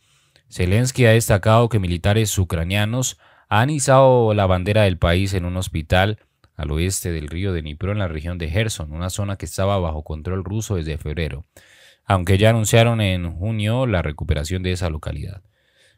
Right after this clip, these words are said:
Zelensky también menciona varias unidades militares por sus avances en distintas zonas del país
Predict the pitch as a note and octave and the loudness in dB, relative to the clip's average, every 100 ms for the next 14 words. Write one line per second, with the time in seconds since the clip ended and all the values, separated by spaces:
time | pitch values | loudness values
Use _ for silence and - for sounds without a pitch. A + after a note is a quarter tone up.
0 | - G2+ A2 A#2+ C3 A2 G2+ A2 A#2 A2 | -2 2 4 4 2 0 0 0 0 0
1 | A#2 A2+ A2+ G#2+ G#2 F#2+ G#2 G#2 F#2 F2 | 2 2 2 0 0 0 0 0 -2 2
2 | G#2 A2 - E2+ D#2+ E2 F#2 G2 G#2 F#2+ | 2 0 -2 -4 -4 -2 0 -2 -4 -6
3 | D#2+ D#2+ G#2 G#2 G2 F#2 F#2+ F2 E2 F#2 | -6 -6 -6 -4 -4 -4 -4 -4 -4 0
4 | B2+ E3 - | 0 -2 -6